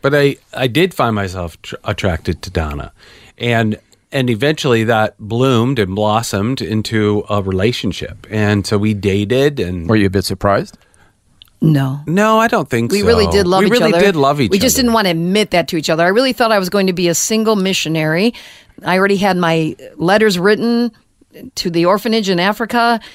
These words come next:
Speaker 3: But the truth is, again, that inner vow is, "I'm gonna protect myself. I'm not going to allow someone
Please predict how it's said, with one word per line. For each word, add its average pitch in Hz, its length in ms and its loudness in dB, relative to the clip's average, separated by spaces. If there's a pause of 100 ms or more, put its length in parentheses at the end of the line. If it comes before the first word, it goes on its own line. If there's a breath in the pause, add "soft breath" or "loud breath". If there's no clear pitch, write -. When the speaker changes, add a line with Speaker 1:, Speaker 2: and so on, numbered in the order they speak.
(320 loud breath)
Speaker 3:
But - 140 -2
the 151 80 -4
truth 233 540 -2
is, 160 400 0
again, 165 720 -2
that 170 240 0
inner 208 260 2
vow 180 280 2
is, 165 180 0
"I'm 180 160 -2
gonna 160 140 -2
protect 180 500 -4
myself. 147 580 -2
I'm 170 180 -2
not 165 180 -2
going 165 220 -2
to 165 40 -2
allow 165 240 2
someone 160 360 -2